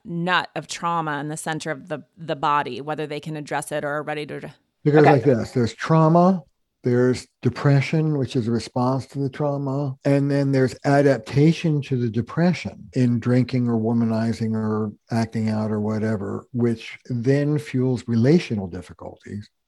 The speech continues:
Speaker 2: And for many men, it's the relational difficulties that then trigger them getting into therapy.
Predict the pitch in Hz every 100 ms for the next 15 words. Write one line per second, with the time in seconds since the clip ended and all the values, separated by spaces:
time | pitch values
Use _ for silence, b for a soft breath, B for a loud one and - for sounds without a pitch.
0 | _ _ 135 131 131 - 127 143 165 151
1 | 147 139 135 135 - 131 - - 127 117
2 | 123 151 185 - 139 113 101 113 110 104
3 | 113 110 113 113 110 117 104 113 113 -
4 | 113 107 101 98 98 101 95 98 90 90
5 | 95 92 98 _ 98